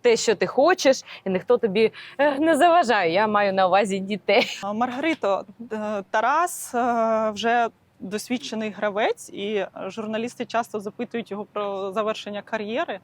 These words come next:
Speaker 1: Мгм.
Speaker 2: Як сам він відчуває себе? Він ще хоче грати?
Speaker 1: Та ти що, Аня, ну,
Speaker 2: <laughs>
Speaker 1: т-, т-, хоче грати. Та він ще, м, Тарас Миколаївич ще дуже пограє. Так, він, е,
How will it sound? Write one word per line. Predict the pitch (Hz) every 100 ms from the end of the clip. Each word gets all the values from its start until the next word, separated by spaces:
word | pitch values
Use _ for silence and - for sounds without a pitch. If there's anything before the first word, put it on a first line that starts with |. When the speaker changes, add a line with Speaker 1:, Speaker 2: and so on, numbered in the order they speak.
| -
Speaker 1:
Мгм. | 170 180
Speaker 2:
Як | 254 -
сам | - 226 208 185
він | 202 220 180
відчуває | 185 - 196 208 202
себе? | - 185 185
Він | 202
ще | - 196
хоче | 247 330 - 233 202
грати? | 208 175 175 196 _ - - - - - _
Speaker 1:
Та | 214 240
ти | 277
що, | - 240
Аня, | 190 208 196 175 208
ну, | 233 214 196
Speaker 2:
<laughs> | 180
Speaker 1:
т-, | 196 190 214
т-, | 208 233
хоче | - 311 - 320
грати. | 262 226 196 175
Та | 165 226
він | 311
ще, | - 330
м, | 311 214 202 240 254
Тарас | 226 294 330
Миколаївич | 311 302 330 302 277
ще | 339 269
дуже | 226 427 359
пограє. | 269 277 254 226 202 196 180 - - - -
Так, | 233 214 -
він, | 185 233 285 294 247
е, | 240 226 214 196